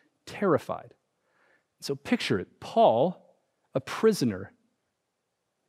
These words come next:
talking to the man who controls his destiny, and something he says scares that man enough for him to say, "Stop. That's enough.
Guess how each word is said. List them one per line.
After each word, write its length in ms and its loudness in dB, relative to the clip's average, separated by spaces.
talking 400 0
to 100 -4
the 100 0
man 480 2
who 120 0
controls 640 0
his 240 -4
destiny, 580 -6
and 140 -4
something 460 -2
he 180 -4
says 560 -4
scares 500 0
that 200 0
man 180 -2
enough 260 -4
for 120 -12
him 100 -6
to 60 -8
say, 140 -8
"Stop. 360 -8
That's 180 -10
enough. 420 -6